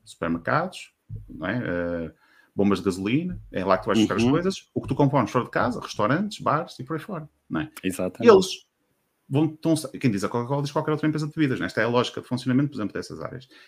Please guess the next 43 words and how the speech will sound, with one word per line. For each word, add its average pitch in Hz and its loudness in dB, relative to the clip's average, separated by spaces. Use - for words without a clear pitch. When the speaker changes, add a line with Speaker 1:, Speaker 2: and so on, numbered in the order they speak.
Speaker 1:
Eles 180 4
vão 214 4
estar 165 6
sempre 117 2
a - -4
pensar 101 -2
em 131 8
qual 170 4
dos 135 0
dois 131 2
grandes 107 0
grupos 95 -4
é 120 -12
que - -12
eu 117 -6
me 113 -4
vou 113 -8
focar. - -10
Qual 127 6
é 131 10
a 127 6
prioridade 117 2
Speaker 2:
Ok. 87 0
Speaker 1:
para 85 0
o - -8
próximo 151 -2
ano? 117 0
E 147 4
mesmo 202 4
sazonalmente, 185 2
como 113 -2
tu - -14
sabes, 196 -4
não 98 -4
é? 120 -6
Tudo 123 -6
isso 127 -4
vai 135 0
mudando. 143 0
E 147 6
isso 143 0
vai 180 2
definir, 131 0